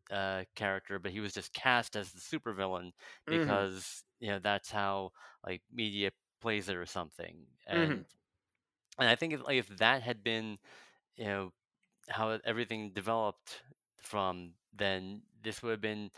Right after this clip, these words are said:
Speaker 1: like, an amazing, you know, subversive, like, you know, interesting, you know, superhero film. Could have really, you know,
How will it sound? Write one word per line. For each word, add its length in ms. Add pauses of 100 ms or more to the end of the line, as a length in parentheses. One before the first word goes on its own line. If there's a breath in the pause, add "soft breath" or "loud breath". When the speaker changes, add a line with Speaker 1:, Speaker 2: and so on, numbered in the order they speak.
(340 loud breath)
Speaker 1:
like, 140
an 200
amazing, 760 (180)
you 140
know, 200 (220)
subversive, 920
like, 320 (160)
you 160
know, 200
interesting, 880 (540 loud breath)
you 80
know, 140 (120)
superhero 520
film. 360
Could 120
have 120
really, 360
you 100
know, 180